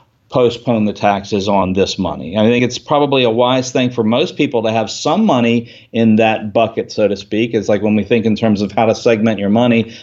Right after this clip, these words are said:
I like to think in terms of, well, we have this bucket and we have another bucket of money.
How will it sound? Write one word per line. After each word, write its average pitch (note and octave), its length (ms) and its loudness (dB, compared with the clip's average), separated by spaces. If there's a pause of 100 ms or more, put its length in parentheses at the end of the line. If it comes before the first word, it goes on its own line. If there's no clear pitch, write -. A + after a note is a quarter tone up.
I A2 140 2
like G#2+ 220 2
to G#2+ 80 -2
think A2 200 -2
in G2+ 100 -2
terms G2+ 260 0
of, G#2 200 0 (140)
well, G#2+ 100 2
we A2 120 2
have A2 200 2
this A2+ 200 2
bucket A2 480 0
and G2+ 240 -2
we G2 60 0
have G2 240 0
another G#2 360 2
bucket G#2 320 0
of - 160 0
money. G#2 300 2